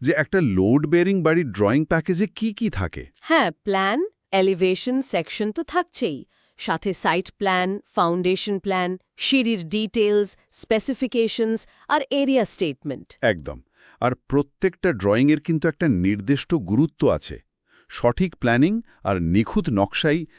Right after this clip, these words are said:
Speaker 1: একটা নিরাপদ, টেকসই বাড়ি তৈরির আসল চাবিকাঠি।
Speaker 2: আর ক্যাড এই পুরো প্রক্রিয়াটাকে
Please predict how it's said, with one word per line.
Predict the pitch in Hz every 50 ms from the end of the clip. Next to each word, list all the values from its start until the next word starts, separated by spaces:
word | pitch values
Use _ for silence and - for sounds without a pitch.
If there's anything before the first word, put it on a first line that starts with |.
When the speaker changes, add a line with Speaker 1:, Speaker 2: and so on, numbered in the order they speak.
| _ -
Speaker 1:
একটা | 117 107 - - 131
নিরাপদ, | 107 87 87 90 101 107 - - 147 151 160 147 - _ _ _ _ -
টেকসই | 147 139 - - - 190 196 185
বাড়ি | 123 120 120 131 139
তৈরির | - 143 143 139 147 147 113
আসল | 90 92 - - 131 127
চাবিকাঠি। | - - 101 85 80 80 - 80 76 - - - - _ _ _ -
Speaker 2:
আর | 180 175 175 - _ -
ক্যাড | 220 190 190 214 214 185 - - 160 - _
এই | 196 190 180
পুরো | - 202 202 190 190
প্রক্রিয়াটাকে | - - 190 190 - - 247 262 285 294 277 - 196 175 - 196 233